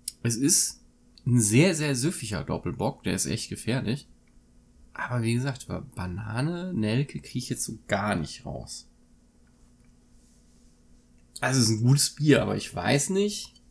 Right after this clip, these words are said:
ich bin mir jetzt echt nicht sicher, wie der bei einer offiziellen Verkostung laufen würde. Leider steht jetzt natürlich auch nicht so wirklich drauf, zumindest auf der Flasche,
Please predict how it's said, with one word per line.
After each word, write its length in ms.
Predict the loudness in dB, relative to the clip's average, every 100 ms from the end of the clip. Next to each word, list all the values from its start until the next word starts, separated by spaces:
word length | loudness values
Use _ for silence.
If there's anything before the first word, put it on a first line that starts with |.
| -20
ich 140 | -20
bin 140 | -2 0
mir 100 | 2
jetzt 200 | 0 -2
echt 220 | -4 -4
nicht 200 | -6 -2
sicher, 500 | -2 0 0 0 -2 _ -20 -20 _ -20 _ -20 -20 _ _ _ _ -20 -20 _ _ _ -20 -20 -20 -12
wie 340 | -6 -2 0
der 520 | 2 2 0 -4 -6 -14 -20 _
bei 100 | 0
einer 200 | 2 2
offiziellen 580 | 0 -2 -2 0 0 -2
Verkostung 960 | -8 -8 -4 -2 -2 0 0 0 -4 -10 _ -20 _ _ -20 _ -20 _ _ -20 _
laufen 520 | -2 0 0 -2 -6
würde. 440 | -4 -6 -6 -8 -12 -20 _ _ -20 _ _ -20 _ -20 _ _ _ _
Leider 640 | -2 2 4 4 2 0
steht 300 | -2 -4 -4
jetzt 160 | -4 -2
natürlich 320 | -2 -2 -2
auch 80 | -2
nicht 160 | -2
so 120 | -4 -4
wirklich 320 | -6 -8 -10
drauf, 360 | -6 -2 -2
zumindest 320 | -2 -2 -2 -4
auf 100 | -6
der 140 | -8
Flasche, 560 | -6 -4 -2 0 0